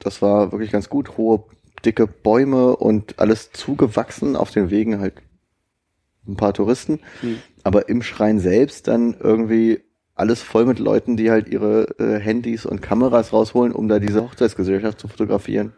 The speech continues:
Speaker 1: Bisschen, äh, befremdlich. Und da sind wir auch relativ flott wieder abgehauen und
Speaker 2: Hm.
Speaker 1: die andere Richtung, äh, durch den Wald rausgelaufen.
Speaker 2: Jo.
Speaker 1: Wo dann wieder irgendwie niemand unterwegs war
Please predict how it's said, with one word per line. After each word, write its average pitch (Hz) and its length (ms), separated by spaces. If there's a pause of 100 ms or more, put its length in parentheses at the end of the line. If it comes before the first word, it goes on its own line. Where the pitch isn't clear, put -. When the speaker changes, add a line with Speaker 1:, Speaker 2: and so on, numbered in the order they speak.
(920)
Speaker 1:
Bisschen, 110 640
äh, 87 360
befremdlich. 113 720
Und 98 80
da 98 100
sind 98 120
wir 107 100
auch 85 80
relativ 92 320
flott - 260
wieder 92 200
abgehauen 87 440
und - 360 (160)
Speaker 2:
Hm. 92 220 (180)
Speaker 1:
die - 240
andere 92 280
Richtung, 90 380 (160)
äh, 92 200
durch 92 200
den 92 160
Wald - 380
rausgelaufen. 87 640 (580)
Speaker 2:
Jo. 110 220 (120)
Speaker 1:
Wo - 80
dann 95 220
wieder 98 300
irgendwie 95 280
niemand 110 400
unterwegs 92 460
war 85 220